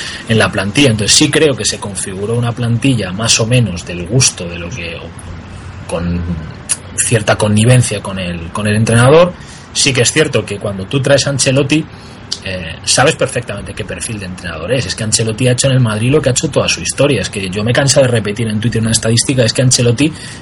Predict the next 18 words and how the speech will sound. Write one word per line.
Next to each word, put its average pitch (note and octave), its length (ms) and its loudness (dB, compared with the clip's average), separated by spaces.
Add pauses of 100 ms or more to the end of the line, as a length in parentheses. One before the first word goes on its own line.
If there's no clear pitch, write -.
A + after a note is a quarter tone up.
es A#2+ 120 0
correcto, A#2+ 440 0
ha F#2 40 -4
ganado A#2+ 220 2
tres A2 220 -2
Champions C3 400 2
con A2+ 120 -2
esta C3 160 -2
que B2 100 4
tiene G2+ 160 -2
el F2+ 60 -6
Madrid, G2+ 360 0
pero F2 100 -6
es F#2+ 80 -2
que B2+ 100 0
ha A2 40 0
ganado, A#2+ 360 2 (560)
eh, - 200 -6